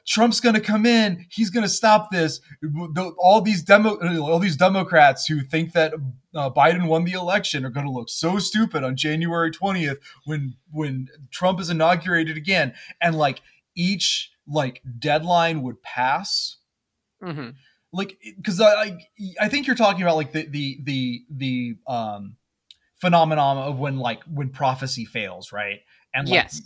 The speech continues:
Speaker 1: looking at those, like, doomsday cults who, like, the date passes and, like,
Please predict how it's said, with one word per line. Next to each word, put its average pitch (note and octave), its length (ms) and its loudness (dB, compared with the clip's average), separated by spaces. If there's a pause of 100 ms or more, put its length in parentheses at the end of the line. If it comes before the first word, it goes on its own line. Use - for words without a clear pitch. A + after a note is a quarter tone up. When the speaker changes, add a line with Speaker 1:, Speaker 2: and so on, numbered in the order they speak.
Speaker 1:
looking D#3+ 280 -2
at C#3+ 120 6
those, D3 160 -6
like, C#3+ 160 -6
doomsday D3 380 -4
cults B2 400 -6
who, D3 80 -6
like, B2+ 240 -4
the D3+ 80 -4
date D3+ 320 -4
passes A#2+ 800 -2 (360)
and, B2 380 -2
like, B2+ 260 -6